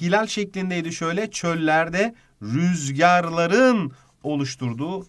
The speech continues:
yer şekliydi sevgili arkadaşlar. Şimdi arkadaşlar,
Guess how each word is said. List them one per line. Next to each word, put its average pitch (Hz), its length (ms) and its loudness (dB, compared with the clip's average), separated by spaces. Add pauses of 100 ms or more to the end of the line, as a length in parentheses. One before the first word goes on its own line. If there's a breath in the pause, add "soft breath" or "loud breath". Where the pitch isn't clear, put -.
(120)
yer 131 300 0
şekliydi 123 480 -10
sevgili 101 400 -8
arkadaşlar. 80 760 -10 (480 loud breath)
Şimdi 254 380 0 (1700 loud breath)
arkadaşlar, 226 640 2